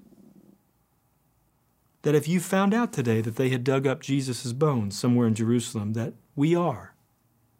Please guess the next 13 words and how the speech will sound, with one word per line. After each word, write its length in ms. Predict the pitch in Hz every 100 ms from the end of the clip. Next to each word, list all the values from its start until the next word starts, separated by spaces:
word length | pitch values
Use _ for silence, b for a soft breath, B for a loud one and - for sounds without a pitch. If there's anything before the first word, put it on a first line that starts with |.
| _
that 160 | 120 143
you 260 | 151 170
are, 380 | 151 120 95 - _ _ _ _ _ _ 135
of 160 | 123
all 180 | 151 196
people 460 | 190 202 160 92 107
that 100 | 127
you 160 | 139
know, 300 | 165 160 104
most 400 | 107 123 143 143
to 60 | -
be 120 | 117
pitied. 440 | 107 117 107 82